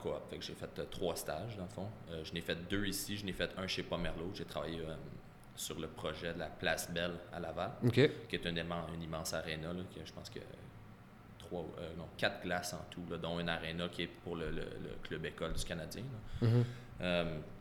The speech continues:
Speaker 1: fait que j'ai, j'ai eu de l'expérience en, pendant les stages du, du programme coop, puis aussitôt que j'ai gradué, j'ai grad-, j'ai fini mon dernier examen, là, le, à l'E T S, l'avant-dernière semaine de décembre, puis le, le lundi d'après, j'étais ici dans le bureau,
Speaker 2: Ok,
Speaker 1: là, ouais.
Speaker 2: ok.
Speaker 1: J'ai commencé une semaine avant les vacances de Noël, là.
Speaker 2: Ah ouais, hein ?
Speaker 1: Ouais.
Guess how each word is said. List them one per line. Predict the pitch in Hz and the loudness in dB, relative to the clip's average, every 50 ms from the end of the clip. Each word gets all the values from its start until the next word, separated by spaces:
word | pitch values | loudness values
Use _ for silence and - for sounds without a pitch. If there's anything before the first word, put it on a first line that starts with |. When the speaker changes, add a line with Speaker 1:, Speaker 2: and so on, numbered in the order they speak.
| - - - - - - - - - - - - | -12 -14 -14 -16 -16 -16 -16 -14 -14 -12 -2 0
Speaker 1:
fait | 113 | 0
que | 104 | 2
j'ai, | 101 101 95 95 | 2 4 4 4
j'ai | 92 92 98 | 4 4 2
eu | 98 | 4
de | 95 | 4
l'expérience | 104 101 - - 92 92 92 92 95 - | 4 2 4 4 4 4 6 4 4 4
en, | 98 92 85 87 85 - - - - - | 4 4 4 4 2 0 -2 -4 -4 0
pendant | - 95 98 98 | 2 4 4 4
les | 98 95 90 | 4 4 4
stages | - - - 90 90 87 - - - - - | 2 4 4 4 4 4 2 -2 -4 -6 -6
du, | - 87 | -6 -10
du | - | -10
programme | - - - 87 87 90 | -4 2 2 2 2 2
coop, | - - 85 85 107 - - - - | 2 2 2 2 2 0 -2 -8 -10
puis | - - 90 90 87 87 | -8 -4 -2 -2 0 -2
aussitôt | 85 82 - - - | -2 -2 -4 -4 -4
que | 85 80 | -4 -2
j'ai | 85 80 | 4 6
gradué, | - 90 82 82 82 85 87 82 82 85 85 85 - - - - | 6 6 6 2 0 0 0 2 2 2 0 0 -6 -12 -14 -8
j'ai | - 85 80 | -6 -6 -4
grad-, | - 80 85 85 82 - | -2 -2 -2 -2 -2 -6
j'ai | - - 90 | -2 2 2
fini | 85 - - 101 101 | 2 4 4 2 4
mon | 101 95 95 | 4 4 4
dernier | 87 87 90 87 85 | 6 6 6 6 4
examen, | 87 85 - 82 85 87 90 92 | 4 4 2 2 4 4 4 4
là, | 87 85 | 4 2
le, | 78 76 73 71 73 76 - - - - - - - - - - | 2 0 -2 -2 -4 -6 -8 -10 -14 -14 -14 -14 -14 -14 -12 -8
à | - 82 78 80 80 | -6 -4 -4 -4 -4
l'E | 80 78 78 | -6 -6 -4
T | - 73 | -2 -2
S, | 80 80 80 - - - - - - - - - - - - - - - - | 0 0 0 -2 -4 -6 -8 -10 0 0 0 0 0 -4 -8 -10 -10 -8 -6
l'avant-dernière | 80 82 82 80 80 80 80 80 78 | -2 0 0 0 0 0 0 0 -2
semaine | - - 85 82 | 0 0 0 0
de | 80 80 | 0 0
décembre, | 82 76 80 80 - 80 85 90 90 92 - - - - - - - - - - - | -2 0 -2 0 0 0 0 0 -2 -4 -6 -10 -12 -12 -12 -14 -14 -14 -16 -14 -8
puis | - 82 73 | -6 -4 -2
le, | 73 76 73 | -2 -2 0
le | 80 82 | 0 0
lundi | 80 82 80 80 78 - - | 0 2 4 4 2 2 4
d'après, | - 73 71 - - 73 | 4 4 4 4 2 -2
j'étais | - - 73 67 67 | -2 -4 -4 -4 -4
ici | - - - | -4 -6 -4
dans | 82 78 | -4 0
le | 71 | 0
bureau, | - - - - | 2 4 6 4
Speaker 2:
Ok, | 123 - | 8 12
Speaker 1:
là, | 127 110 | 12 10
ouais. | - 80 87 80 78 78 - 117 - - - | 10 10 2 -2 -4 -2 -4 -2 0 2 2
Speaker 2:
ok. | 104 | 4
Speaker 1:
J'ai | 120 113 104 | 4 4 4
commencé | 110 113 113 110 107 - 120 | 4 6 6 6 8 8 8
une | 120 120 117 | 8 8 8
semaine | 117 - 123 117 117 | 8 8 10 10 10
avant | 107 98 101 98 | 10 10 10 8
les | 95 90 | 6 6
vacances | 87 85 - 87 87 90 90 | 4 4 4 4 0 2 2
de | 90 | 0
Noël, | 78 80 76 80 80 80 | 2 2 0 0 0 0
là. | 82 - | 0 8
Speaker 2:
Ah | - 104 117 110 101 101 | 12 12 12 12 12 12
ouais, | 110 113 104 | 12 12 12
hein ? | 107 | 10
Speaker 1:
Ouais. | - | 6